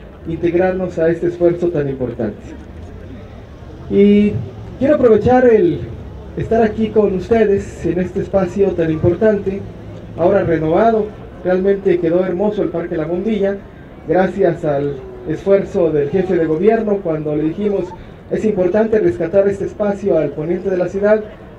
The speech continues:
De inmediato se tomaron cartas en el asunto y es uno de los lugares más bellos de la ciudad,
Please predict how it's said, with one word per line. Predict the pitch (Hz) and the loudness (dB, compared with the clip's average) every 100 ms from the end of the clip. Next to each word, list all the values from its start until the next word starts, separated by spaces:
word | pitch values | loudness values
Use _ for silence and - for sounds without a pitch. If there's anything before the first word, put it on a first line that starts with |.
| - | -8
De | 160 | -4
inmediato | 160 165 190 190 175 | 0 2 2 2 -4
se | 170 | -4
tomaron | 160 156 185 185 | -6 -2 0 0
cartas | 196 180 - | -2 -4 -6
en | 180 175 | -2 0
el | 180 | 2
asunto | 175 208 220 208 226 220 - - - - - | 2 2 2 2 -2 -2 -12 -20 -20 -18 -2
y | 196 214 214 190 | 2 2 4 4
es | 196 208 | 4 4
uno | 214 | 0
de | 202 | 2
los | 170 160 | 2 0
lugares | 165 196 202 190 | 2 4 4 2
más | 196 196 180 | 0 0 4
bellos | 202 196 170 | 4 4 0
de | 143 | -2
la | 127 | -6
ciudad, | 143 127 117 | -6 -2 -2